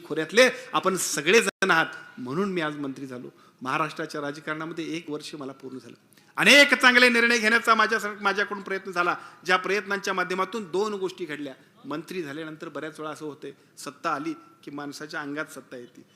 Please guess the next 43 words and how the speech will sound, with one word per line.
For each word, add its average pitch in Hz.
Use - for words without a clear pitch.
आणि 147
मग 165
अंगात 160
सत्ता 165
आली 170
की 175
त्याला 170
असं 160
वाटतं 160
माझ्यासारखा 156
कोण 156
शहाणाच 139
नाही. -
पण 156
त्या 208
दिवशीपासून 214
आजपर्यंत 208
मी 214
तुम्हाला 196
सांगतो 180
आणि 190
इथून 185
पुढेही 180
सांगेन, 170
ज्यांच्यामुळं 160
आपण 165
मोठे 143
झालो 135
ते 139
कधी 135
विसरायचं 113
नाही, -
ज्यांच्यासाठी 226
आपल्याला 254
काम 247
करायचं 220
आहे 196
ते 254
कधी 254
कमी 240
पडू 226
द्यायचं 214
नाही. 185